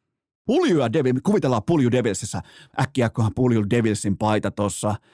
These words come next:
kypärä ei mahu vieläkään päähän. Kännykäs on Esa Pirneksen numero. E-, Essi vittuilee sieltä sen kännykän kautta mulle vielä suoraan nauraa. Ei, ei jatko, ei, ei, ei, ei jatko.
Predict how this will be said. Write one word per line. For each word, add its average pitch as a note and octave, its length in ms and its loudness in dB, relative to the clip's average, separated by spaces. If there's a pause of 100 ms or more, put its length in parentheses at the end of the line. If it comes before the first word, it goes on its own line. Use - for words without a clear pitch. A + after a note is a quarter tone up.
(120)
kypärä A#2 300 0
ei A#2 60 0
mahu G#2+ 220 0
vieläkään A2+ 420 0
päähän. G2+ 480 0 (280)
Kännykäs A2+ 400 0
on A2 60 2
Esa A#2 320 0
Pirneksen A2 580 -2
numero. G2+ 320 0
E-, G#2+ 140 0 (400)
Essi A#2+ 300 -2
vittuilee G#2+ 560 0
sieltä G2 220 -4
sen A2 160 0 (240)
kännykän A2 420 2
kautta G#2 260 -2
mulle A#2 380 2
vielä G#2+ 160 0
suoraan A#2+ 460 0
nauraa. A2+ 420 2
Ei, C3 240 2
ei D3+ 200 2
jatko, A2+ 440 -2
ei, C3+ 340 2
ei, A2+ 140 2
ei, G#2+ 160 0 (380)
ei C#3 180 2
jatko. A#2 460 0